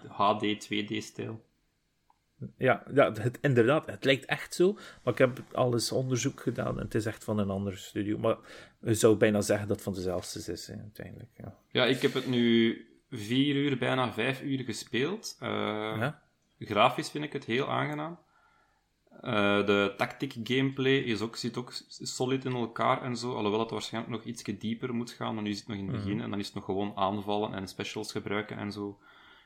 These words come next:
Speaker 1: En qua strategie komt er waarschijnlijk gaandeweg nog wel wat meer bij kijken. Maar ik moet zeggen dat het vooral, eh, een indruk achterlaat qua verhaal en hoeveel er is. Eh, in mijn vijf uur spelen denk ik dat de verdeling tussen verhaal en gameplay zeventig dertig is en dan zeventig procent verhaal en dertig procent
Speaker 2: Ja.
Speaker 1: gameplay.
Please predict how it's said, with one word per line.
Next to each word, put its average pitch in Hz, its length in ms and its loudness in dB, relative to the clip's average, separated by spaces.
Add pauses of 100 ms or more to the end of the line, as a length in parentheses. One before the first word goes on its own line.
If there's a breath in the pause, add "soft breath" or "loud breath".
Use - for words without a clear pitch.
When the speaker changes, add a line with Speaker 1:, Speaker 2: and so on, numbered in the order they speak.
Speaker 1:
En 98 240 -4
qua 98 200 0
strategie 98 760 -6
komt 101 200 -4
er 98 60 -4
waarschijnlijk 104 560 -4 (100)
gaandeweg 98 460 -2
nog 110 120 -10
wel 117 100 -2
wat 107 80 -2
meer 110 200 -2
bij 110 180 -4
kijken. 113 460 -8 (400 soft breath)
Maar - 100 -6
ik - 60 2
moet 107 120 4
zeggen 139 200 6
dat 156 100 2
het - 80 -10
vooral, 127 360 4
eh, 117 220 2
een 101 80 2
indruk 131 300 0
achterlaat 127 520 -4
qua 107 220 -2
verhaal 98 500 0
en 104 120 -4
hoeveel 101 520 0
er 95 120 -8
is. - 360 -12 (600)
Eh, 98 460 2
in 101 160 0
mijn 98 340 0
vijf 104 360 -2
uur 120 180 -4
spelen 120 500 -2
denk 110 180 0
ik 104 120 -6
dat 104 120 -4
de 101 100 -6
verdeling 107 500 -2
tussen 113 300 -6
verhaal 98 400 0
en 107 180 -4
gameplay 117 400 -2
zeventig 110 500 -6
dertig 101 340 -6
is 110 200 -10
en 110 60 -8
dan 95 140 -6
zeventig 110 420 -6
procent 110 400 -6
verhaal 101 500 -2
en 110 100 -4
dertig 110 300 -6
procent 101 380 -6
Speaker 2:
Ja. 98 60 -2
Speaker 1:
gameplay. 101 300 -6